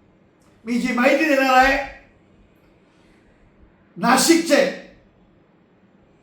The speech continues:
जे सध्या नाशिकला जिल्हाधिकारी आहे, जे धुळ्याला होते, किती यांची मस्ती आहे. कोणत्या पुढाऱ्यांच्या जीवावरती हे या पद्धतीने करतायत?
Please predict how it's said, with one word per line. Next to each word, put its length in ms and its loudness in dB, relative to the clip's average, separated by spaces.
जे 140 -6
सध्या 440 -4
नाशिकला 560 -6
जिल्हाधिकारी 920 -4
आहे, 520 0
जे 140 -4
धुळ्याला 440 6
होते, 600 -6
किती 300 -12
यांची 260 -4
मस्ती 540 -6
आहे. 420 -6
कोणत्या 440 0
पुढाऱ्यांच्या 840 2
जीवावरती 760 -2
हे 320 -2
या 180 -2
पद्धतीने 460 -8
करतायत? 580 -8